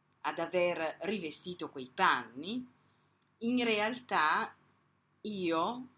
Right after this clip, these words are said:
attraverso tutti i messaggi che ho canalizzato per te attraverso le guide, attraverso i piani superiori, io non ho fatto altro che risvegliare il tuo maestro interiore.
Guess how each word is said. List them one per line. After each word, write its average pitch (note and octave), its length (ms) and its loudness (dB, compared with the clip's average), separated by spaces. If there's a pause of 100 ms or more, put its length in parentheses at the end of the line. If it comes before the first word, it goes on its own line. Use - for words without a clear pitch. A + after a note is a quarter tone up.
(100)
attraverso D3 1120 -2 (600)
tutti - 240 -18
i C3+ 40 -6
messaggi F3 720 0
che D#3 120 -8
ho C#3+ 80 -6
canalizzato D#3 880 -4
per C3+ 240 -14
te E3+ 260 -4
attraverso C#3 560 -10
le C3 140 -10
guide, C#3+ 440 -8
attraverso C3 460 -14
i C3 40 -14
piani C#3 260 -8
superiori, F3 840 -6 (300)
io B3 300 0
non G#3 280 -2
ho F#3+ 80 -2
fatto D#3 800 -2
altro E3 600 2
che E3+ 260 0
risvegliare F3+ 1200 0
il C4 180 -4
tuo F#3 260 -4
maestro C#3+ 480 -6
interiore. G2+ 760 -12